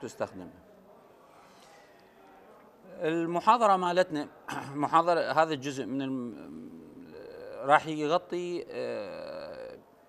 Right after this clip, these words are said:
أو إف دي إم based co-، concept، مفاهيم،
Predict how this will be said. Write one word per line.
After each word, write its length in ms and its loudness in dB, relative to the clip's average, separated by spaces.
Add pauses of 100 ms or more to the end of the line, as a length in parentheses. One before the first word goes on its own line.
(800)
أو 160 8
إف 120 4
دي 260 -2
إم 120 -2
based 220 -2 (100)
co-، 340 0 (120)
concept، 460 -4 (280)
مفاهيم، 640 0